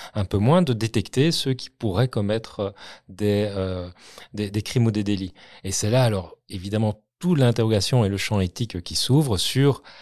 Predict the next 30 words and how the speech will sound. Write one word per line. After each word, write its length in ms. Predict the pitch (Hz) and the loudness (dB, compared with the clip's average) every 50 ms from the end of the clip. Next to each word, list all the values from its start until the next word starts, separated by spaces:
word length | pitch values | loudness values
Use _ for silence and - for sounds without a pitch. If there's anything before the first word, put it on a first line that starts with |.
| - - - - - _ _ _ - | -20 -20 -20 -20 -20 _ _ _ -2
est-ce 260 | 139 143 139 - - | 0 0 2 0 -2
qu'il 280 | - - - 151 139 131 | -6 -4 -2 2 4 4
est 80 | 135 131 | 4 4
possible 500 | - 127 117 107 - - - 147 135 117 | 2 0 0 0 0 0 0 -2 0 0
de 80 | 117 | 0
détecter 460 | 104 117 107 - 110 98 - - 107 104 | 0 0 0 -2 -2 -2 -2 -2 -2 0
quelqu'un, 580 | - 107 98 95 - - 117 120 120 110 101 - - - - _ _ _ _ | 0 -2 -2 -2 0 0 2 2 2 2 0 -4 -10 -20 -20 _ _ _ _
est-ce 160 | - 107 - | -6 -6 -6
que 400 | - - - 113 113 117 110 - _ _ _ _ _ _ _ - | -4 -2 0 0 0 0 -2 -4 _ _ _ _ _ _ _ 0
le 160 | 123 113 120 | 4 4 4
risque 440 | 110 - 123 165 170 - - - 131 | 4 4 4 4 4 2 2 2 2
vaut 300 | 113 101 101 127 147 147 | 2 4 4 4 4 6
la 120 | 120 98 | 4 2
peine 360 | - - 113 113 131 139 143 | 0 0 2 2 2 2 0
qu'on 200 | 135 - 120 101 - _ _ _ | -2 -4 -6 -6 -6 _ _ _
prenne 260 | - - 117 113 110 | -2 0 2 2 4
des 120 | 107 107 | 4 4
mesures 480 | 101 101 98 92 92 107 113 117 101 - | 4 2 2 0 0 0 0 0 0 -2
parfois 560 | _ - 90 - - - - 98 92 82 - _ - | _ -10 -10 -10 -10 -8 -6 -6 -6 -6 -8 _ -4
contraintes 560 | - 98 90 - - 117 113 131 147 143 - - - _ - | -4 -4 -4 -2 -2 0 2 2 0 0 -4 -12 -20 _ -8
vis-à-vis 200 | 87 101 101 110 | -6 -4 -4 -4
de 80 | 104 | -4
quelqu'un 340 | 95 - 85 80 - 120 127 | -4 -6 -6 -2 0 0 0
qui 140 | 139 - 131 | 0 0 -4
présente 400 | - 98 101 98 107 107 - - - - - _ - | -4 -2 0 0 0 0 -2 -4 -12 -20 -18 _ -6
un 100 | 101 98 | -4 -4
risque 420 | 90 87 120 147 131 - - - _ _ _ _ _ | 0 2 0 0 0 -2 -8 -16 _ _ _ _ _
peut-être 260 | 107 - 95 - - | -10 -10 -10 -10 -6
pas 180 | - 104 92 | -4 -2 -2
élevé 440 | 95 95 92 90 90 98 117 139 143 | 0 -2 -2 -2 0 0 0 -2 -2